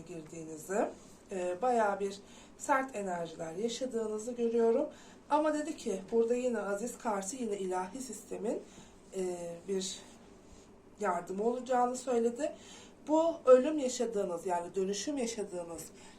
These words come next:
hayatınızda bitti dediğiniz her ne varsa bununla alakalı da büyük bir kutlama yaşayacaksınız arkadaşlar. Artık bu enerjiyi üstünüzden atacaksınız. Ya bu gelecek olan kişiyle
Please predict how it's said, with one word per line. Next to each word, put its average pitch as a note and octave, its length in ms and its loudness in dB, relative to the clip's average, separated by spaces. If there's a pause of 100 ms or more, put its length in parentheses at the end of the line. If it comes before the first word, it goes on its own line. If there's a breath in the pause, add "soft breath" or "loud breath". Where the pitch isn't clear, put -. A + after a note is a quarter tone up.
hayatınızda A#3+ 840 4
bitti A#3+ 400 -10
dediğiniz F3+ 600 -4
her A#3 300 2
ne B3+ 140 0
varsa B3+ 540 0 (360 loud breath)
bununla C#4 340 2
alakalı G3+ 600 0
da D4+ 220 4 (200)
büyük G#3+ 300 -8
bir A#3 140 0
kutlama F#3+ 440 -6
yaşayacaksınız F3+ 840 -8
arkadaşlar. F3 760 -2 (460 loud breath)
Artık G#3+ 420 -2
bu A3+ 80 2
enerjiyi F#3+ 560 -2
üstünüzden E3+ 540 -12 (100)
atacaksınız. A#3+ 840 -4 (720 loud breath)
Ya C4 220 2
bu B3 100 -4
gelecek G#3+ 460 0
olan G#3+ 280 2 (120)
kişiyle F#3 640 0